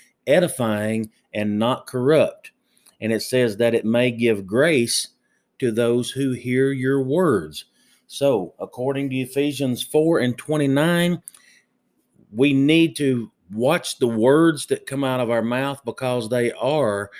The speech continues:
important and they have power. And the reason we should be speaking words is that it may give grace to those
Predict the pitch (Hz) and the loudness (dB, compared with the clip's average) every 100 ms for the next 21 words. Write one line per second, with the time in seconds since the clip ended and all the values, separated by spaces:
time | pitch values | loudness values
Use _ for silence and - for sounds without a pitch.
0 | - _ 101 98 - - 147 185 - - | -20 _ -10 -8 -8 0 2 2 -4 -12
1 | - _ _ _ _ - 104 110 110 127 | -20 _ _ _ _ -6 0 2 2 0
2 | 135 131 - - 156 156 85 - - _ | 0 -2 -4 -6 -2 0 -2 -6 -16 _
3 | _ _ _ _ _ - 104 107 104 - | _ _ _ _ _ -4 0 0 -2 -8
4 | - _ _ 90 113 104 98 123 202 214 | -18 _ _ -4 0 0 2 4 6 6
5 | 143 113 110 107 - 101 95 101 - - | 4 4 4 4 0 -4 -2 -2 -4 -2
6 | 117 110 107 107 139 165 156 156 143 160 | -2 -2 -2 2 2 2 0 -4 -4 -2
7 | 156 165 135 160 156 139 147 123 110 120 | 0 -2 -2 -2 -2 2 2 2 -2 0
8 | 135 147 - - 135 120 123 120 120 | 2 0 -2 -4 -2 0 0 0 -2